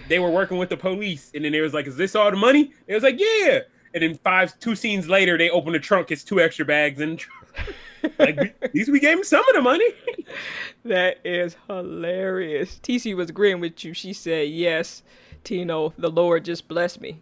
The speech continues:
Speaker 2: You kn-, y'all already know. Whole bunch of people. Won't he do it? Won't he do it?
Speaker 1: Wait,
Speaker 2: They looking for the
Speaker 1: before
Speaker 2: signs and wonders.
Speaker 1: We, like, forty-five minutes in on one episode, but before we, uh, move on, what should, so what would you do?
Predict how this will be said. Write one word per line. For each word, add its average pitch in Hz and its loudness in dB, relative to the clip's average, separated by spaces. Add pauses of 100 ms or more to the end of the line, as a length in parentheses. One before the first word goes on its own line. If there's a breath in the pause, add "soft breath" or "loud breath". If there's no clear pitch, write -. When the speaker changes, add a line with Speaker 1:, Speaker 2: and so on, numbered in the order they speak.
Speaker 2:
You 240 -2
kn-, 226 -4
y'all 247 4 (160)
already 190 0
know. 202 0 (400 soft breath)
Whole 190 0
bunch 185 0
of 190 -18
people. 175 -10
Won't 277 2
he 294 6
do 285 0
it? 233 6
Won't 294 0
he 233 -2
do 262 0
it? 247 6
Speaker 1:
Wait, 202 0
Speaker 2:
They - -16
looking 196 -6
for 190 -8
the 190 -4
Speaker 1:
before 190 -2
Speaker 2:
signs 202 0
and 175 -10
wonders. 254 -4 (960 soft breath)
Speaker 1:
We, 233 -4
like, 311 0
forty-five 247 0
minutes 220 -4
in 254 -2
on 190 -2
one 226 -2
episode, 202 -2
but 160 0
before 269 0
we, 254 -2
uh, 214 2
move 208 -2
on, 208 0
what 208 2
should, - -16
so 185 -2
what 240 2
would 226 -2
you 262 0
do? 135 -2